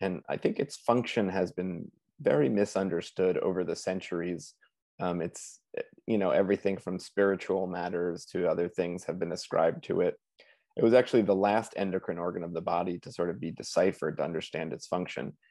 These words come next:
And to some extent, it's still very, um, very little known, but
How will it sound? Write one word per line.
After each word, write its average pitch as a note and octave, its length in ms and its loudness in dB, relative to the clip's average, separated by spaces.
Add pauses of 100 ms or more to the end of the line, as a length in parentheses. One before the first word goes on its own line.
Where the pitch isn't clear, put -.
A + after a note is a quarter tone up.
(140)
And F2+ 160 -2
to F2 60 -6
some G#2+ 220 2
extent, F2+ 360 0
it's E2 140 -8
still F#2+ 280 0
very, E2 560 -4
um, - 300 -10 (180)
very A#2 320 8
little F#2+ 380 2
known, F#2 420 -4
but E2 200 -4